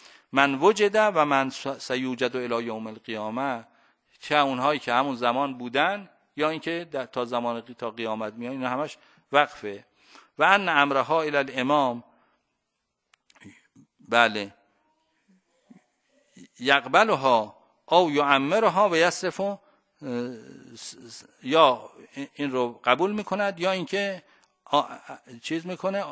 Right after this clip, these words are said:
تعمیرش می‌کنه و یصرف حاصلها،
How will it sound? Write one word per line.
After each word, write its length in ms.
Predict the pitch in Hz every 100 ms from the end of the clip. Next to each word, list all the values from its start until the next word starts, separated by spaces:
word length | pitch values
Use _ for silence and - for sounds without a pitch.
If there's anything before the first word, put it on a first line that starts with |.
| - 127
تعمیرش 560 | - 135 139 190 196 190
می‌کنه 340 | 180 196 190
و 260 | 156 139 139 - _ _
یصرف 440 | 156 190 - 123 120
حاصلها، 840 | 113 123 117 170 175 151 190 214